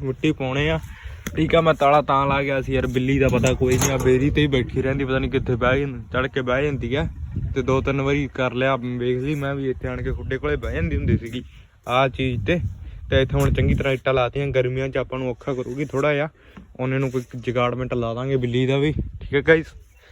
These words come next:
ਤੇ ਹੁਣ ਆ ਕਰਾਂ ਮਿੱਟੀ ਮੁੱਟੀ ਪਾਈਏ, ਫਿਰ ਤੁਹਾਨੂੰ ਦੱਸਦੇ ਹਾਂ ਕੀ ਕਰਨਾ ਅੱਗੇ। ਹੁਣ ਮਿੱਟੀ ਪਾ ਦਈਏ, ਨਹੀਂ ਤੇ ਯਾਰ ਇਹਦੇ 'ਚ ਰੱਖ ਦਿੰਦੇ, ਕਿਉਂਕਿ ਥਾਂ ਥੋੜ੍ਹਾ ਹੈ, ਨਹੀਂ ਤਾਂ ਇਸਮੇ ਹੀ ਰੱਖ ਦੇਤੇ। ਕਿਹਦੇ 'ਚ ਹੀ ਰੱਖ ਦਈਏ ਗਾਇਸ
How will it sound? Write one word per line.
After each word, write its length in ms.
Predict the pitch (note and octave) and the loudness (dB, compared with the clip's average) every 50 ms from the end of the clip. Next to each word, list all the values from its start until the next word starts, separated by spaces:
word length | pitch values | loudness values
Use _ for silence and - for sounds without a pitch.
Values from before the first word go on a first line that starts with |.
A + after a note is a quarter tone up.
| - - - - | -8 -8 -6 -6
ਤੇ 60 | B2 B2 | -4 -6
ਹੁਣ 140 | A2+ A#2+ | -4 -2
ਆ 100 | B2 B2+ | -2 -2
ਕਰਾਂ 260 | B2+ B2 B2 C3 C3 A2+ - - - - - | -2 0 0 0 0 -2 -4 -12 -20 -12 -10
ਮਿੱਟੀ 180 | B2+ A#2+ - C#3 | -8 -4 -2 -2
ਮੁੱਟੀ 200 | C#3 C3 B2 C#3 | -2 -2 -2 -2
ਪਾਈਏ, 300 | B2 B2+ A#2+ B2+ D3 D#3+ D3+ - _ - - - - - - | 0 0 2 2 2 0 0 -2 _ -20 -20 -20 -20 -6 -4
ਫਿਰ 140 | B2+ A#2+ | -4 -4
ਤੁਹਾਨੂੰ 240 | A2 - B2+ B2+ B2+ | -2 -2 -2 -2 -2
ਦੱਸਦੇ 300 | A2+ A2 A#2+ A#2 A#2 C3 | 0 0 -2 0 0 -2
ਹਾਂ 60 | C3 | -4
ਕੀ 140 | B2 - C#3 | -4 -4 -6
ਕਰਨਾ 380 | B2 - B2+ A#2 B2+ B2+ B2+ B2+ | -4 -2 -2 -2 0 0 0 -2
ਅੱਗੇ। 220 | A#2+ A2+ B2+ C#3+ B2+ - - - - - - - - - - - B2+ | 0 0 0 -2 -2 -4 -12 -20 -20 -20 -18 -16 -14 -14 -12 -8 -6
ਹੁਣ 120 | B2+ B2+ | -4 -2
ਮਿੱਟੀ 300 | B2 C3 B2+ - D3+ C#3+ | -2 -4 -4 -4 -4 -4
ਪਾ 180 | C#3 B2+ A#2+ A#2+ | 0 0 0 0
ਦਈਏ, 220 | A#2+ C3 C#3 D3+ | 0 0 0 2
ਨਹੀਂ 140 | D3+ D#3+ E3 | 2 2 4
ਤੇ 120 | D#3 E3 | 4 4
ਯਾਰ 100 | D#3 D3 | 4 4
ਇਹਦੇ 240 | D3+ D3+ D#3 E3 E3+ | 2 2 0 0 -2
'ਚ 100 | D3+ D#3+ | -2 0
ਰੱਖ 280 | D#3+ D3+ B2+ - - - | 0 0 0 0 -4 -8
ਦਿੰਦੇ, 260 | B2+ B2+ C3 B2+ C3 | -8 -6 -4 -4 -4
ਕਿਉਂਕਿ 680 | B2 C3+ B2+ C3 C3 B2+ - C3+ C3+ C3+ C3 C3 C3 B2 - | -4 -4 -6 -6 -6 -8 -8 -8 -8 -8 -8 -8 -10 -12 -12
ਥਾਂ 320 | - A#2 A2+ A#2 A#2+ B2 | -8 -4 -2 -2 -2 -2
ਥੋੜ੍ਹਾ 720 | A#2+ A#2+ A#2+ A#2+ B2 C3 B2+ B2+ B2 B2+ B2+ A#2+ A2+ A2+ A2 - - | -2 -4 -6 -6 -6 -6 -8 -8 -4 -2 -2 0 -2 -2 -6 -6 -6
ਹੈ, 420 | A2+ A2+ A2+ A#2 A#2 A2+ A2 G#2+ - _ _ _ - - - - - - - | -4 -4 -4 -4 -4 -6 -10 -12 -16 _ _ _ -20 -20 -20 -20 -20 -12 -10
ਨਹੀਂ 100 | B2+ B2 | -10 -8
ਤਾਂ 120 | A#2 B2+ | -8 -8
ਇਸਮੇ 380 | - - C3 - - C#3 C3+ C3+ | -8 -10 -12 -8 -6 -4 -4 -4
ਹੀ 200 | B2 A2+ C3 C3 | -4 -4 -6 -6
ਰੱਖ 240 | A#2+ G#2+ - - A#2+ | -8 -10 -10 -10 -10
ਦੇਤੇ। 320 | A#2+ A#2 A2+ - - C3 A#2 - - - - - - - - _ _ - - _ _ _ _ _ _ - - _ | -10 -10 -8 -8 -10 -10 -10 -12 -20 -20 -20 -20 -20 -20 -20 _ _ -20 -20 _ _ _ _ _ _ -20 -10 _
ਕਿਹਦੇ 300 | D3+ D#3 E3+ E3+ F#3+ G3 | -2 -2 2 2 2 2
'ਚ 40 | E3+ | 2
ਹੀ 60 | F3+ | 2
ਰੱਖ 200 | D#3+ D3+ - C#3+ | 2 2 2 0
ਦਈਏ 180 | C#3 C#3+ C#3+ | 0 0 4
ਗਾਇਸ 240 | C#3 D3 D3 C#3+ C3+ | 4 4 4 4 0